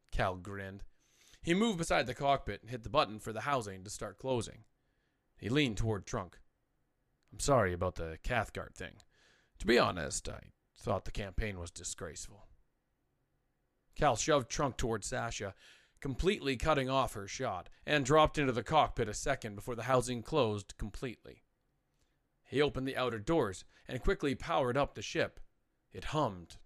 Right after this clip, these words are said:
to life. Cal sighed, relieved that they maintained this ship, too.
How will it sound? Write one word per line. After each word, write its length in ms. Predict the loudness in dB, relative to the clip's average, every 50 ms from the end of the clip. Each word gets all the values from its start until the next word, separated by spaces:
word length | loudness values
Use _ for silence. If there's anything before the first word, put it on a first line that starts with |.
| _
to 80 | -14 -10
life. 480 | -8 -6 -6 -6 -8 -10 -14 -18 -18 -20 -20 _ _ _ _ _ -20 _ _ _ _ _ _
Cal 260 | 0 4 4 4 4 2
sighed, 720 | 0 -2 0 0 0 0 0 -2 -4 -8 -10 -14 -16 -16 -18 -20 _ _
relieved 600 | -4 0 2 2 4 4 2 2 0 -2 -4 -4
that 220 | -4 -4 -2 0
they 120 | 0 0
maintained 580 | 2 2 2 2 0 0 0 -2 -2 -2 -4 -6
this 200 | -4 -4 -4 -2
ship, 360 | -2 -4 -4 -4 -6 -6 -10 -10
too. 360 | -4 -2 -2 -2 -2 -4